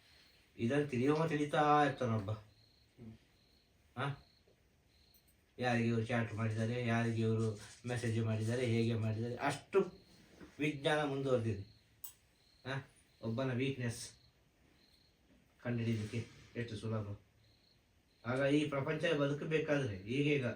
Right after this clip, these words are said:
ಇನ್ನಿನ್ನು ಬದುಕಬೇಕು ಅಂತ ಹೇಳಿದ್ರೆ ಟ್ರಾನ್ಸ್ಪರೆಂಟ್ ಆಗಿರ್ಬೇಕು, ಸತ್ಯವನ್ನೇ ಹೇಳ್ಬೇಕು. ಬೇರೆ ದಾರಿ ಇಲ್ಲ ಈ ಪ್ರಪಂಚದಲ್ಲಿ ಬದುಕಬೇಕಾದ್ರೆ. ನೀವು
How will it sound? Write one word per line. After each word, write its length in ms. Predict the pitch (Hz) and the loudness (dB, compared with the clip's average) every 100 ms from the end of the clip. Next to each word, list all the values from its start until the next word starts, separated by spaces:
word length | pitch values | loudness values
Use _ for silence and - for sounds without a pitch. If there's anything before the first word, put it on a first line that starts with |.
| 123 | -6
ಇನ್ನಿನ್ನು 380 | 131 143 135 117 | -2 0 0 -2
ಬದುಕಬೇಕು 520 | 120 131 147 131 127 | -2 -2 -2 -2 -4
ಅಂತ 120 | 113 | -6
ಹೇಳಿದ್ರೆ 320 | 101 90 73 69 _ _ _ _ _ _ _ _ _ _ _ _ _ _ _ _ _ _ _ _ _ _ _ _ - _ _ _ | -6 -8 -12 -16 _ _ _ _ _ _ _ _ _ _ _ _ _ _ _ _ _ _ _ _ _ _ _ _ -20 _ _ _
ಟ್ರಾನ್ಸ್ಪರೆಂಟ್ 640 | 127 135 139 - 131 120 110 | -2 -2 -2 -2 -2 -2 -4
ಆಗಿರ್ಬೇಕು, 500 | 101 90 73 76 _ _ _ _ _ _ _ _ _ _ _ _ _ _ _ _ - | -4 -6 -12 -18 _ _ _ _ _ _ _ _ _ _ _ _ _ _ _ _ -6
ಸತ್ಯವನ್ನೇ 640 | 127 117 147 135 127 131 | -6 -4 0 0 0 -2
ಹೇಳ್ಬೇಕು. 460 | 117 98 82 78 - - _ _ _ _ _ _ _ _ _ | -2 -2 -6 -14 -18 -20 _ _ _ _ _ _ _ _ _
ಬೇರೆ 200 | 110 110 98 | -4 -2 -2
ದಾರಿ 260 | 107 120 104 | 0 0 -2
ಇಲ್ಲ 160 | 82 | -6
ಈ 120 | 78 - | -12 -12
ಪ್ರಪಂಚದಲ್ಲಿ 500 | 92 - 92 92 87 | -12 -10 -10 -10 -8
ಬದುಕಬೇಕಾದ್ರೆ. 720 | 98 - 95 90 - - - _ - - - - - - - - - - - - | -10 -8 -12 -12 -16 -18 -20 _ -20 -20 -20 -20 -20 -20 -20 -20 -20 -20 -20 -4
ನೀವು 180 | 113 | 0